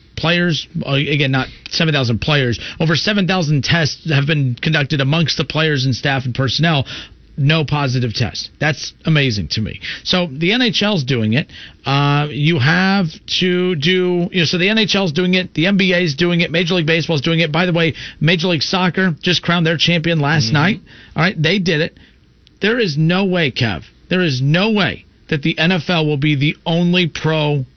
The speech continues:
Speaker 1: organization to not figure it out. There is just no way. And maybe I shouldn't say there's no way 'cause the Big Ten proved yesterday that, well, with bad leadership, there's always a way.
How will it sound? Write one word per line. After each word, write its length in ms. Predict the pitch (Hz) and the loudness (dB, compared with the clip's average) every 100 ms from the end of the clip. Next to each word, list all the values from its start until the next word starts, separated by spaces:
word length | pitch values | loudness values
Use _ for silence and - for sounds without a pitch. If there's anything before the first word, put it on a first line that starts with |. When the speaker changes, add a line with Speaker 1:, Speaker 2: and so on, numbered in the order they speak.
| - | -4
Speaker 1:
organization 840 | 165 156 156 131 139 120 131 120 113 | 0 2 2 2 2 0 0 -2 -2
to 120 | 135 | -2
not 260 | 123 120 117 | 0 0 -2
figure 300 | 120 113 107 | -4 -2 0
it 60 | 98 | 0
out. 240 | 87 - - - - - - | -2 -6 -18 -18 -20 -14 -2
There 240 | 147 180 185 | 2 2 0
is 140 | 143 | -2
just 300 | - 170 120 | 0 -2 0
no 260 | 139 156 156 | 0 0 0
way. 320 | 139 117 113 | -2 0 0
And 100 | 127 | 2
maybe 280 | 160 175 170 | 2 2 0
I 100 | 151 | 0
shouldn't 240 | - 147 | 0 0
say 160 | - 151 | 0 0
there's 220 | 127 117 | 0 0
no 120 | 143 | 0
way 220 | 135 131 | 0 0
'cause 160 | 123 117 | 0 -2
the 80 | 117 | -2
Big 220 | 147 123 | -2 0
Ten 200 | 143 127 | -2 0
proved 260 | 143 131 123 | -2 -2 0
yesterday 500 | 135 - 131 131 120 | -2 -2 0 0 0
that, 220 | 117 120 | -2 -2
well, 200 | 123 127 | -2 0
with 140 | 117 | 0
bad 220 | 127 127 | 0 0
leadership, 440 | 127 131 120 147 127 | 2 2 2 0 0
there's 180 | 127 123 | 0 0
always 240 | 240 185 131 | 2 0 0
a 40 | |
way. 280 | 127 131 | 0 0